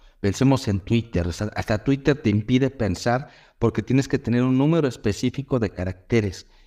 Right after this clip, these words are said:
¿Y por qué tienes que tener un número específico de caracteres? Porque la gente ya no lee, no lee más de ciertos caracteres. Hay una atrofia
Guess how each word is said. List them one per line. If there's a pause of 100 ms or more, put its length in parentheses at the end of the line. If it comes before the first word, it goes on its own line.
¿Y
por
qué
tienes
que
tener
un
número
específico
de
caracteres?
Porque
la
gente
ya
no
lee, (300)
no
lee
más
de
ciertos
caracteres. (280)
Hay
una
atrofia